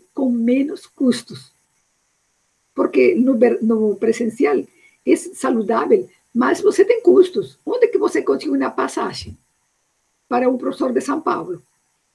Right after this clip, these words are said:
para dar uma palestra? Como você consegue as diárias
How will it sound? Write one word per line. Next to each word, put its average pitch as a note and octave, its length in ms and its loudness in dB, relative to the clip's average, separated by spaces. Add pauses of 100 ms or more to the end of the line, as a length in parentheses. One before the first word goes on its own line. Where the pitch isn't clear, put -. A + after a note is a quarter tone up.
(100)
para A#3+ 240 0
dar B3 320 0
uma - 220 0
palestra? - 480 -4 (400)
Como - 220 0
você - 220 0
consegue - 340 -2
as G#3 200 -4
diárias A3+ 680 0